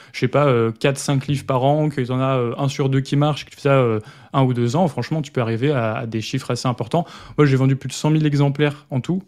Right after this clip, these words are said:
euh, sur Amazon depuis mes débuts. Genre, je suis à plus de cent vingt mille là. Euh, j'ai, par exemple, l'année dernière, j'ai fait cent vingt-trois mille euros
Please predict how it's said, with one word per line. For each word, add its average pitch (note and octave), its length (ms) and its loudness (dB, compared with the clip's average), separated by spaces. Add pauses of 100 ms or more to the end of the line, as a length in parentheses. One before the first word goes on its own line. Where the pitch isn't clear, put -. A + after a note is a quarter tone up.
(120)
euh, A#2 440 2
sur A#2 200 -2
Amazon A#2 300 0
depuis B2+ 260 0
mes A#2+ 100 0
débuts. C3+ 360 0 (240)
Genre, A#2 240 0
je - 60 -6
suis C3 80 0
à B2 60 0
plus C3 300 -14
de - 60 -14
cent C3+ 180 0
vingt B2+ 100 2
mille D#3 180 2
là. D#3 200 0 (380)
Euh, A#2 500 4
j'ai, B2 200 2
par C#3+ 100 -4
exemple, C3+ 280 -2
l'année C#3 100 6
dernière, C#3 320 4
j'ai A#2+ 260 0
fait B2 200 0
cent C#3 220 -2
vingt-trois C#3 320 2
mille C#3 140 4
euros C3+ 360 2